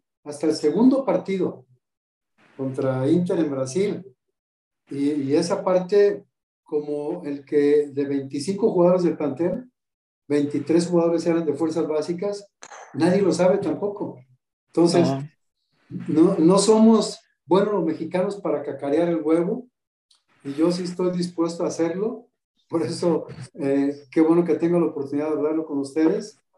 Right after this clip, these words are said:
Speaker 1: Soy el único técnico mexicano que ha dirigido un equipo de mexicanos jugando una final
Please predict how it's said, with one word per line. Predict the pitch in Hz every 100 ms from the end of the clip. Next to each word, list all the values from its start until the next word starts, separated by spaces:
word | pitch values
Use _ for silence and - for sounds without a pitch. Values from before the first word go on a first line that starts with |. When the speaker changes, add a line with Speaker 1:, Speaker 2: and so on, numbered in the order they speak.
| _ _ _ _ _
Speaker 1:
Soy | - 156
el | 170
único | 175 190 165 156
técnico | 180 202 - 190
mexicano | 175 - - 170 185 202
que | 180
ha | 165
dirigido | 160 156 165 165
un |
equipo | 156 175 - 202 175 - _ _ _
de | 135
mexicanos | 139 135 135 - 175 220 -
jugando | 156 151 165
una | 160 151
final | 147 156 156 156